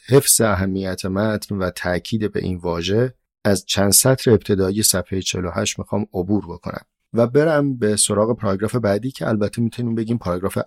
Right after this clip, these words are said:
اول متن. در اینجا آرتور شوپنهاور متن رو با یک نقل قول از لوکرسیوس ادامه ده. البته لوکرسیوس ترجمه‌ایه که اینجا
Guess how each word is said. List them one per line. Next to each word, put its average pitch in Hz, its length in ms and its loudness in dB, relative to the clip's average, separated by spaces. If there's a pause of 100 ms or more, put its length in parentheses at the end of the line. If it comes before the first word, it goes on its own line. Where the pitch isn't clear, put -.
اول 87 440 -4 (260)
متن. 78 300 -6 (520)
در 139 140 4
اینجا 139 480 6
آرتور 131 340 4
شوپنهاور 117 600 4
متن 113 520 6
رو 117 200 4
با 101 120 2
یک 104 240 4
نقل 90 340 2
قول 101 380 4
از 101 280 2 (240)
لوکرسیوس 90 1000 4 (160)
ادامه 85 300 0
ده. 87 120 0
البته 104 300 2
لوکرسیوس 104 640 2
ترجمه‌ایه 92 720 0
که 92 160 -6
اینجا 90 520 -2